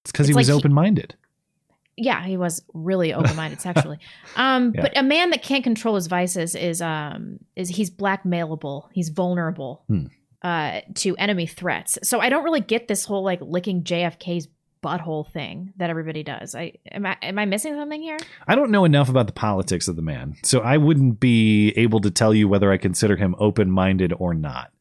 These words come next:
Speaker 1: But what I think, uh, I guess what I think you, you mean by that, Nick, is that he view-, I suppose you could say he viewed himself as the president of everybody. I mean, we ever, we ever, ever have a president who views himself as,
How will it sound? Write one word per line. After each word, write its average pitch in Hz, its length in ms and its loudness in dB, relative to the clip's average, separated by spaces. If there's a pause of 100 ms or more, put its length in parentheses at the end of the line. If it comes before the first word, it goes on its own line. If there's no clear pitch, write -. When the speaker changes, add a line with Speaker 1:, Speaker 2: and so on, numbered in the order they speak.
(600)
Speaker 1:
But 98 80 0
what 104 160 2
I 104 40 4
think, 147 440 2
uh, 110 160 4
I 117 80 2
guess 120 180 2
what 110 80 2
I 101 40 4
think 131 280 0
you, 101 280 2 (540)
you 110 140 2
mean 180 300 6
by 101 160 4
that, 82 240 -2
Nick, 92 300 0
is 95 160 0
that 95 240 2 (360)
he 123 720 4 (360)
view-, 110 460 2
I 120 80 2
suppose 131 320 4
you 104 40 -2
could 104 120 0
say 107 120 2
he 104 60 4
viewed 117 220 4
himself 104 300 2
as 98 100 0
the 87 60 -6
president 92 420 0
of 90 80 -4
everybody. 82 480 0
I - 40 -10
mean, 90 140 -4
we 113 220 4
ever, 107 360 2 (400)
we 131 160 6
ever, 143 360 4 (420)
ever 135 260 4
have 123 280 2
a 107 100 4
president 107 500 2
who 104 120 2
views 107 300 2
himself 92 440 0
as, 87 260 0